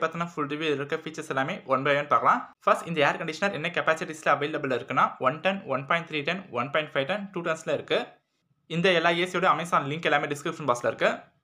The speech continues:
Play Store-ல Blue Star Smart ஏசி ஆப் இருக்கு. அந்த ஆப் வந்து Blue Star-ஓட ஓன் ஆப். அந்த அப்ளிகேஷனை உங்க மொபைல் ஃபோன்ல நீங்க இன்ஸ்டால் பண்ணிட்டா, இந்த ஏசியை உங்க மொபைல் ஃபோன்ல இருந்தே கண்ட்ரோல் பண்ணலாம்.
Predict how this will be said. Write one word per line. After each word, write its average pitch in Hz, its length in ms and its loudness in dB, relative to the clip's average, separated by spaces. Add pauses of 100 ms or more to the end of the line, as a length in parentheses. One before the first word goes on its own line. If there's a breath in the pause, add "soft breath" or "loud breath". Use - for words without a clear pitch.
(380)
Play 196 180 4
Store-ல 196 280 2 (120)
Blue 202 180 0
Star 226 140 4 (100)
Smart 175 320 2 (100)
ஏசி 170 160 -4 (140)
ஆப் 139 160 4
இருக்கு. 165 220 0 (220)
அந்த 135 200 2
ஆப் 170 200 4
வந்து 139 160 -4
Blue 170 160 -6
Star-ஓட 147 280 4 (140)
ஓன் 135 120 4
ஆப். - 140 -2 (220 loud breath)
அந்த 151 140 2
அப்ளிகேஷனை 190 380 -2
உங்க 165 160 -4
மொபைல் 165 240 0
ஃபோன்ல 180 240 -2
நீங்க 143 140 -4
இன்ஸ்டால் 156 280 0
பண்ணிட்டா, 131 220 0 (100)
இந்த 135 180 -8
ஏசியை 165 260 -6
உங்க 151 160 -8
மொபைல் 151 220 0
ஃபோன்ல 143 180 -2
இருந்தே 165 220 -4
கண்ட்ரோல் 135 260 0
பண்ணலாம். 127 340 4